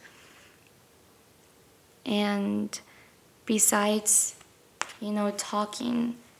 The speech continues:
um, because words are so powerful, we should also act with love whenever we,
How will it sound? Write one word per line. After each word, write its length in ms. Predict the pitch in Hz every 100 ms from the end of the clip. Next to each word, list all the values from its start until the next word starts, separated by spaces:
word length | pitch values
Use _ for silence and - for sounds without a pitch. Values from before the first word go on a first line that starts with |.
| - - -
um, 200 | 110 107
because 380 | 110 208 214 190
words 420 | 202 190 202 202
are 100 | 196
so 300 | 196 - 208
powerful, 760 | 196 - 196 196 190 - 190 185 - - - - - - - - - - -
we 120 | 233
should 200 | 220 233
also 840 | - 226 226 220 220 - 226 226 -
act 520 | 208 208 226 - - 226
with 200 | 214 202
love 680 | 190 196 190 208 202 - - -
whenever 600 | 208 202 196 190 196 190
we, 540 | 196 190 196 190 196